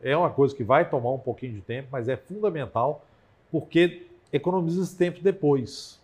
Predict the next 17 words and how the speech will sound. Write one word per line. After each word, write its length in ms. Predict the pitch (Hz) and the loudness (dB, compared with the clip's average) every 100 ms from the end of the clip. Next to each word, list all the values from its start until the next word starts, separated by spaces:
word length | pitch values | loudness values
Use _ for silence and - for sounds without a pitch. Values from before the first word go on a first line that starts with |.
| - | -12
Por 160 | 147 | -10
quê? 200 | - 117 | -2 -2
Porque 160 | 98 - | 0 -2
a 60 | 143 | 0
partir 280 | 151 - | -2 -2
do 140 | 196 175 | -6 -4
diagnóstico, 640 | 156 139 127 165 156 - _ _ _ _ | -4 -4 0 0 0 -4 _ _ _ _
você 220 | - 123 160 | -6 -2 0
estabelece 720 | - 160 151 120 110 - - | 4 6 8 6 4 0 -8
a 100 | 120 | -6
prioridade, 960 | - 127 123 110 107 123 139 - - _ _ _ _ _ _ - | 2 2 4 4 4 4 2 -8 -20 _ _ _ _ _ _ -6
você 260 | 123 135 | -4 0
descobre 540 | 156 - - 156 165 135 | -2 0 6 8 8 6
quais 260 | - 151 - | 6 4 4
são 140 | 139 | -2
os 120 | 120 | -4
focos, 720 | - 120 123 - 147 - - | 0 2 2 -2 -12 -12 -20